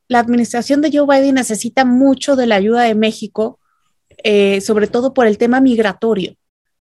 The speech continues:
Las imágenes de millones de migrantes cruzando el río,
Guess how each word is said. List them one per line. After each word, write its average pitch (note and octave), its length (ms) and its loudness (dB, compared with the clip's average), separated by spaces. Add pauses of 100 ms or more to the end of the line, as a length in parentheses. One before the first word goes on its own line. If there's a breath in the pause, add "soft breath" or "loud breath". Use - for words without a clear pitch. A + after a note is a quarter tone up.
(160)
Las A#3+ 260 -2
imágenes D4 580 0
de C4 160 0
millones C4+ 800 0
de C#4 80 2
migrantes A#3+ 640 -2
cruzando A#3 600 -4
el A#3 140 2
río, A#3+ 720 2